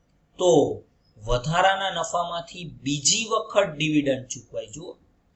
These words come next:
બીજી વખત. એને પાર્ટિસિપેટિંગ પ્રેફરન્સ શેર કહે છે. ટૂંકમાં, એક વખત ડિવિડન્ડ આપ્યા બાદ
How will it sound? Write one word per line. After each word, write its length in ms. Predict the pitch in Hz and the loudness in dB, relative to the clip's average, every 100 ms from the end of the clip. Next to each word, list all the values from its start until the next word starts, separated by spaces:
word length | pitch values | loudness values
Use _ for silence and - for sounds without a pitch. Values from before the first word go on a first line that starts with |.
| _ _ | _ _
બીજી 340 | 135 143 143 123 | -2 0 0 -4
વખત. 220 | 117 - - - 523 523 523 _ _ - 523 539 _ _ _ _ 554 - - - _ _ _ | -8 -12 -12 -12 -12 -14 -18 _ _ -18 -18 -18 _ _ _ _ -10 -8 -10 -16 _ _ _
એને 160 | 139 151 147 | -4 -2 -2
પાર્ટિસિપેટિંગ 1080 | - 135 156 - 208 185 160 - 170 170 170 147 | 0 4 4 2 -6 -6 -4 2 2 0 -8 -6
પ્રેફરન્સ 540 | 143 135 - 156 151 143 | -2 -2 -4 -4 -4 -4
શેર 220 | - 139 135 - | 0 0 0 -4
કહે 440 | 120 107 120 135 156 165 170 - | -10 -8 -2 4 6 6 4 -8
છે. 200 | - - - _ _ _ _ _ _ _ - | -8 -8 -12 _ _ _ _ _ _ _ 4
ટૂંકમાં, 420 | 202 190 143 135 - - _ _ _ - | 6 6 4 2 -2 -12 _ _ _ -16
એક 280 | - 170 202 | -4 0 0
વખત 300 | 202 - 196 | -2 -4 -6
ડિવિડન્ડ 560 | 143 143 170 180 185 175 | 2 4 4 2 0 -2
આપ્યા 540 | - 131 - 147 151 151 | -6 -8 -4 -2 0 0
બાદ 280 | 170 143 | 2 2